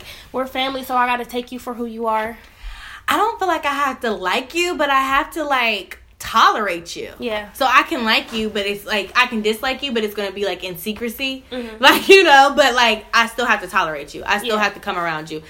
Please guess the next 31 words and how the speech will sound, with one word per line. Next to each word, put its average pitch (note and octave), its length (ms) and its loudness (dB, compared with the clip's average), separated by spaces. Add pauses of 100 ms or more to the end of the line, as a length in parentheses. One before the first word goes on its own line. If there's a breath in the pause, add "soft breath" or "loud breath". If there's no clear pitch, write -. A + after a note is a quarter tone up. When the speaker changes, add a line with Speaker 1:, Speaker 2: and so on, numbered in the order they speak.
(160 loud breath)
Speaker 2:
I G3+ 120 -2
still G#3 160 -2
have G3+ 100 0
to G3+ 80 -6
talk D#3+ 300 -4
to E3 60 -10
you. D3+ 140 -10 (280 loud breath)
If A#3 200 -2
I G#3+ 100 2
get G#3 220 -2
married, E3 360 -2
I F3+ 80 -10
still G3 200 -2
gotta F#3+ 220 0
invite D#3+ 400 -6
you. D#3 240 -6 (240 loud breath)
Like, G3 360 2
there's, B3 300 0 (140)
like, A3 240 -2 (180)
it's A#3 160 -4
like A3 240 -4
family B3 320 -2
members G#3+ 400 -2
that F#3 220 -4
you A#3+ 100 -8
probably A3 340 0
would G3+ 200 -6
not F3+ 320 -2
be G3 120 -10
friends F#3 360 -8
with E3 300 -6